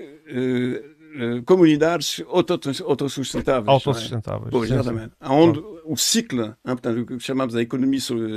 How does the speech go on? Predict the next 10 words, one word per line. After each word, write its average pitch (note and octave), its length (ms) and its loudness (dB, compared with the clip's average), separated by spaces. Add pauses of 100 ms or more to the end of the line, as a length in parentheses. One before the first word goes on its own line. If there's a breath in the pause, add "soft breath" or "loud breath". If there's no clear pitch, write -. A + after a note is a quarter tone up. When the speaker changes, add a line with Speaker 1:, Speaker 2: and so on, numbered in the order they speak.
(140)
Speaker 2:
É, C3 140 -4
Speaker 1:
circular, - 20 -12
Speaker 2:
circular. C#3 760 4 (160)
Uhum. B2 80 2
Speaker 1:
economia B2+ 300 0
circular, C3 500 -2
mas A#2 200 -8 (340 soft breath)
a - 80 0
economia F3+ 280 4
circular F3 540 4